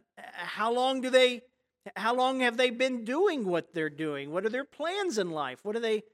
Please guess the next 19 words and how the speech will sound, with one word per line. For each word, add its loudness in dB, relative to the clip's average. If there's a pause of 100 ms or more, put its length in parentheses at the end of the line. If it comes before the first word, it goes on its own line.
(140)
what -10
do -6
they -4
hope? -2 (1600)
That's -6
one 2
of 0
the 2
things 0
that 2
makes -6
this -4
story -2
in -2
Mark -2
chapter -6
one -4
so -6
strange. -8